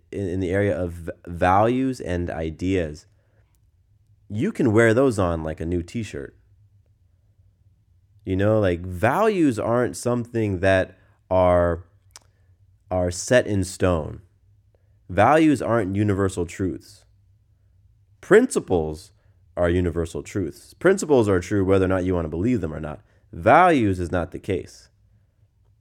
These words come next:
And as an example, you know, you look at, you ask a person, you know, what they value, and they might list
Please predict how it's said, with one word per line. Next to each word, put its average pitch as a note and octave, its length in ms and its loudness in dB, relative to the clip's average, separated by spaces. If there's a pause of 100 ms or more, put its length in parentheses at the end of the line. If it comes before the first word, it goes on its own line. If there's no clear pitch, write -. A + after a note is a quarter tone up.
(360)
And G2+ 100 0
as G#2+ 140 2
an G2+ 100 0
example, F2+ 720 0 (400)
you F2 100 -2
know, E2+ 140 0
you F2 180 -2
look G2+ 180 0
at, F#2+ 260 -2
you G2+ 140 0
ask G#2+ 240 0
a C#2+ 80 -6
person, F2+ 640 -4 (280)
you E2 60 -12
know, E2+ 100 -4
what F2+ 180 -2
they F2 140 0
value, D#2 640 -2 (460)
and E2+ 300 -2
they F2+ 80 2
might F#2+ 240 2
list G#2 500 -2